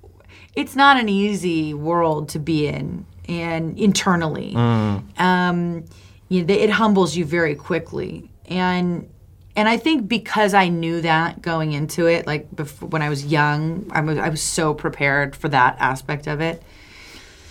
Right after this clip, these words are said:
Speaker 1: that it never really, like, that, that I was always wa-, way more focused on the work than, like, any kind of, like, I was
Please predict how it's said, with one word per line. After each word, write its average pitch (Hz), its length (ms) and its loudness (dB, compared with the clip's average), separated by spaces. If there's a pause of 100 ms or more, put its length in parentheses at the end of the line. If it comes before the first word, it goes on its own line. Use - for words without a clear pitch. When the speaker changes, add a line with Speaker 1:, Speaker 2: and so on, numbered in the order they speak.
(500)
Speaker 1:
that 240 140 4
it 254 100 4
never 233 260 4
really, 196 360 4
like, 175 340 -4 (260)
that, 190 320 2 (580)
that 202 80 -2
I 202 160 6
was 196 140 2
always 208 280 4
wa-, 180 320 0
way 196 340 2
more 208 220 2
focused 180 480 -4
on 175 100 0
the 165 100 -2
work 156 600 0 (120)
than, 180 240 4
like, 165 300 2
any 180 240 2
kind 165 300 0
of, 151 500 -4 (920)
like, 175 140 -4
I 190 40 4
was 185 140 4